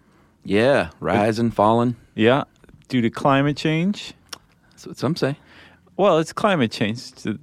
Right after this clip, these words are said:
Speaker 2: the, the, the big bone of contention is
Speaker 1: Oh,
Speaker 2: whether
Speaker 1: sure.
Speaker 2: it's human caused
Speaker 1: Right, right.
Speaker 2: or anthropogenic.
Speaker 1: Yeah.
Speaker 2: Uh, the thing is, there are, there, it is undeniable that sea levels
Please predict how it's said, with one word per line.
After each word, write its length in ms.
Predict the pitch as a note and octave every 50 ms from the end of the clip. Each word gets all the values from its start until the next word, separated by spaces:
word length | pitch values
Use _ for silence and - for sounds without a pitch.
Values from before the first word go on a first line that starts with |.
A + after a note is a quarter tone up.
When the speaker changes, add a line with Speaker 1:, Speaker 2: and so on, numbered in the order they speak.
| -
Speaker 2:
the, 220 | - A#2 G#2 G2 - - -
the, 340 | A2+ A2 G#2+ G#2 - - - _ _ _ - - - _ _ _ _ _
the 60 | -
big 440 | F#2 - A#2 A2 G2+ G2+ - _ _
bone 200 | - B2 B2+ C3
of 120 | B2 G#2 -
contention 500 | - A#2+ G#2+ - D#3 D#3+ - - C#3+ B2+
is 120 | A#2 G#2+
Speaker 1:
Oh, 60 | G#2 -
Speaker 2:
whether 80 | C3+ C#3
Speaker 1:
sure. 160 | B2 A#2+ A2
Speaker 2:
it's 220 | G#2+ - - - -
human 420 | - - - - D3+ C#3+ C3 A2+ G2+
caused 480 | - G#2+ F#2+ F#2+ - G2+ - - -
Speaker 1:
Right, 200 | F#2+ E2+ - -
right. 200 | - E2+ E2 -
Speaker 2:
or 100 | - G#2 -
anthropogenic. 1000 | - A#2+ A#2+ A2 - G#2+ E2+ - G#2 F#2 A2 A2+ G#2+ G#2 G#2 E2 - - - _
Speaker 1:
Yeah. 180 | F2+ E2+ C#2+ - - _ - _ _ _ _ _ _ _ _ -
Speaker 2:
Uh, 340 | A#2+ A#2+ A#2+ A#2+ A#2 A2+ - - _ _ _ _ _ _ _ _ _ _ _
the 120 | A#2 A#2 A2
thing 300 | - - E3+ E3+ E3 E3
is, 440 | D#3+ C3 G#2+ G#2 G#2+ A2+ - - - _ _ _ - -
there 280 | B2+ B2+ C3 B2+ -
are, 240 | - B2+ B2+ B2 - -
there, 140 | B2+ C3 -
it 160 | C#3 C#3 A#2+
is 140 | B2 G#2 - - _ -
undeniable 840 | C#3+ D3+ D#3+ D#3+ D3 C#3+ C3+ C3 B2 G2+ F2+ G2 G2+ G2 A2 B2 - _ _
that 120 | A#2 A#2
sea 180 | - - C3 B2+
levels 320 | B2 A#2 A2+ A#2 A2 G2+